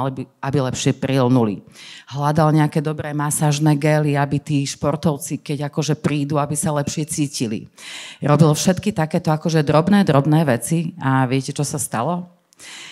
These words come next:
Takže na olympijských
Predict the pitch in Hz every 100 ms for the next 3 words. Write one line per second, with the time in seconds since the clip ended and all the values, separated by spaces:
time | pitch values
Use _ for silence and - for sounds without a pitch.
0 | - - 147 151 156 139 110 - - -
1 | - - _ _ - - - _ 147 143
2 | 135 127 - 185 240 240 220 214 147